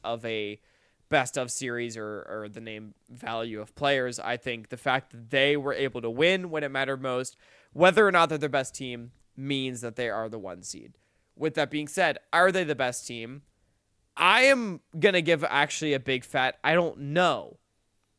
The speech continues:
I don't really believe that this is definitively the best team, but they were the ones that showed up in the last qualifier and were able to win it.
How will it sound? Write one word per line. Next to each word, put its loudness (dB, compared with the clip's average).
I 6
don't 6
really -2
believe -6
that -6
this -6
is -8
definitively -6
the -6
best -10
team, -12
but 4
they 2
were -2
the -2
ones -4
that -6
showed -6
up -6
in -8
the -10
last -8
qualifier -6
and -6
were -2
able -2
to -4
win 0
it. -12